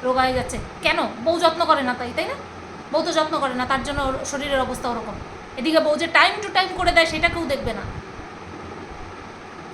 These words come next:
আজ দশটা বছর কোনোদিনও বলতে পারবে না যে আমার জন্য তার লেট হয়েছে, কোনোদিনও বলতে পারবে না। তাহলে খারাপ লাগে। যতই করো না কেন,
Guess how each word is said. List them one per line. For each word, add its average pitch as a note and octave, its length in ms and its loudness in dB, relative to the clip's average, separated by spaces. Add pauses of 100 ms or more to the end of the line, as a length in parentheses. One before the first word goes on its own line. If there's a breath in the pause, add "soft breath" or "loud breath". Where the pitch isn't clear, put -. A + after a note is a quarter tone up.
(120)
আজ B3 120 0
দশটা C#4+ 300 2
বছর F4+ 280 0
কোনোদিনও E4 340 -2
বলতে C4 260 -2
পারবে F4+ 220 2
না C#4+ 220 0
যে C#4+ 180 0
আমার C4+ 380 2
জন্য F4 220 -2
তার E4 160 2 (400)
লেট C#4 280 4
হয়েছে, B3+ 240 0 (240)
কোনোদিনও E4+ 400 4
বলতে B3 240 0
পারবে G#3+ 240 -4
না। G3+ 80 -10 (560)
তাহলে C4 180 0 (100)
খারাপ B3 260 0
লাগে। G#3+ 320 -6 (3500)
যতই E4 380 -2
করো D4+ 180 8
না D4 120 0
কেন, C4 140 -2